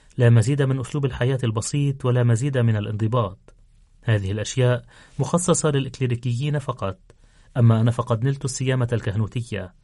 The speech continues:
لكن الحالة الكهنوتية في الواقع ليست ملكية نكتسبها للأبد،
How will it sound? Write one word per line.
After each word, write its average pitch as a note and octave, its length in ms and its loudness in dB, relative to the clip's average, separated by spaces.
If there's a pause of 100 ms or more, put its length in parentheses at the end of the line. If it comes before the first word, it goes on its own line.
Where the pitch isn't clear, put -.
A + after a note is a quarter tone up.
(600)
لكن A2 280 2
الحالة G#2+ 460 0
الكهنوتية A2 500 -2
في - 80 -4
الواقع A#2 560 0 (400)
ليست D#3+ 380 2
ملكية D3+ 460 -2
نكتسبها B2 720 -2
للأبد، G#2+ 640 -4